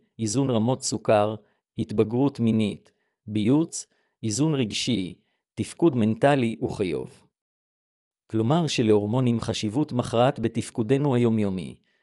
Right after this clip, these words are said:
הפיזי והמנטלי, וכאשר הם אינם מאוזנים, יש לכך השפעות מרחיקות לכת. איך חוסר איזון הורמונלי בא לידי ביטוי?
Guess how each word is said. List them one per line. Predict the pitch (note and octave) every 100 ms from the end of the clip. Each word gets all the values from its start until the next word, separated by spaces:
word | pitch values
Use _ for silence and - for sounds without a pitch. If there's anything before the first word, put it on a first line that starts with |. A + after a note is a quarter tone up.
| _ -
הפיזי | - D3+ C3+ A2+ G#2+
והמנטלי, | G#2+ G2 G2+ A2+ C3 C3 G#2
וכאשר | G#2 G#2+ - D3 C3+
הם | A#2
אינם | A2+ B2 C#3 B2
מאוזנים, | G#2+ G2+ G#2+ A2 A2 G#2+ - _ _ _ -
יש | D3 -
לכך | D3 D#3 C#3
השפעות | B2 - - D3+ D#3+
מרחיקות | D3+ G#2+ - - A#2 A2
לכת. | G2+ E2 - - _ - _ _ _ _ _ _ _ _ _ -
איך | D#3+ E3
חוסר | - D3 - A#2
איזון | G#2 F#2+ G#2+ B2+
הורמונלי | G#2 G#2+ G#2+ A2+ C3 A2
בא | F#2+ A#2
לידי | A2 G2 G2+ A#2
ביטוי? | G#2+ B2 - G2+ E2+ C#2